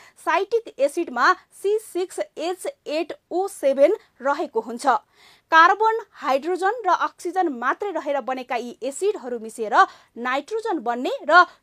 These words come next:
त्योबाट साइनाइड बन्ने सम्भावना असम्भव छ। यसैले ढुक्क भएर आँप र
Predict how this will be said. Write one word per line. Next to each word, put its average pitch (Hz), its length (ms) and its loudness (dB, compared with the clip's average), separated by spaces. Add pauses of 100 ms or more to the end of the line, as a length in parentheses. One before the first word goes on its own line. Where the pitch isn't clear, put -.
(120)
त्योबाट 339 420 0 (140)
साइनाइड 311 600 -2
बन्ने 247 240 -8
सम्भावना 226 640 -4 (400)
असम्भव 214 560 -4
छ। - 120 0 (800)
यसैले 440 500 -2 (100)
ढुक्क 269 320 -8 (120)
भएर 311 240 -2
आँप 339 560 0
र 415 100 -2